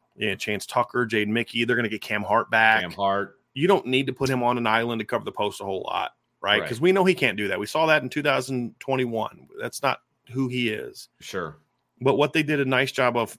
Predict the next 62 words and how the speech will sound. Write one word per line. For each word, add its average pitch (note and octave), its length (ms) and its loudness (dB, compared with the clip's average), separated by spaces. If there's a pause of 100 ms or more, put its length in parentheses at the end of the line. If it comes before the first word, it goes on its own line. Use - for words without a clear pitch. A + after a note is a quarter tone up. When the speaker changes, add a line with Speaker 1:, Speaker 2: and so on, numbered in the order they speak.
Speaker 1:
mostly B2+ 320 -4
last A#2 440 0
year G#2+ 200 0
was G2+ 760 -4 (180)
they A#2+ 140 -2
were A2+ 100 0
able A#2+ 140 0
to A2 140 -2 (240)
keep C3 240 -6
him B2 140 0
from A2 240 -4
being A#2 220 -2
in G#2+ 80 -4
those G2+ 160 -8
situations. A#2 840 -2 (600)
When B2+ 160 0
a A#2 40 2
situation, C#3 520 2
in A#2+ 60 0
a A#2 60 0
game C3 260 2
like A#2 180 2
today, A#2+ 300 2
you G#2 160 -6
can't - 300 -2
protect - 400 -4
him F#2+ 180 -10
that, - 160 -14 (100)
that - 180 -6
way. - 320 -10 (320)
Speaker 2:
Right. F2+ 200 -6
Speaker 1:
To, - 100 -10
to - 180 -6
your G#2 160 -2
point, - 340 -8
Vince. - 380 -12
And, G2 200 -2
Speaker 2:
Right. - 160 -8
Speaker 1:
and F#2+ 220 -2
Speaker 2:
It's - 140 -12
not D#3 120 4
enough C#3+ 240 0
depth. C3+ 340 4
I F#2+ 60 -12
mean, G2 80 -4
Speaker 1:
Yeah, D3+ 100 4
Speaker 2:
there's A2 120 -2
just F#2+ 80 -10
not G#2+ 80 2
Speaker 1:
but G#2+ 100 4
Speaker 2:
enough. G#2 420 -4
Speaker 1:
Right. B2+ 220 2
But B2 280 0
from C#3 200 2
the B2 100 2
tackling E3 560 2
standpoint, A2 560 -2
that's C#3 320 2
where, G#2+ 380 2
I - 20 -2
mean, C3 160 0
like, C3 220 2